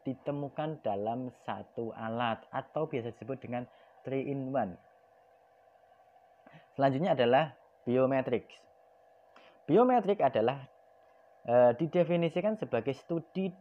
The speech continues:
dan penerapan metode ilmiah dan atau teknologi yang dirancang untuk mengukur, menganalisis, dan atau mencatat karakteristik fisiologis atau perilo-,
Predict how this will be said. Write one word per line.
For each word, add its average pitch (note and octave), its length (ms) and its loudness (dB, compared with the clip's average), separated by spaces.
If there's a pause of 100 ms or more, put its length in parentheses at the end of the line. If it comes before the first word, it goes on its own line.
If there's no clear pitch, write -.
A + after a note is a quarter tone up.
dan F#3+ 300 0
penerapan C#3 500 0
metode C3+ 320 -4
ilmiah A#2+ 560 -6 (140)
dan D#3 320 2
atau F3+ 400 -6
teknologi C#3 560 -4
yang D3 180 -4
dirancang A#2+ 540 -6
untuk D3 260 -10
mengukur, D#3 560 -6 (460)
menganalisis, E3 800 -2 (180)
dan G#3 380 2
atau - 400 -6
mencatat C#3+ 560 -4
karakteristik F3 960 -6 (480)
fisiologis F3+ 1040 0 (160)
atau C#3+ 640 -4
perilo-, D#3 580 -4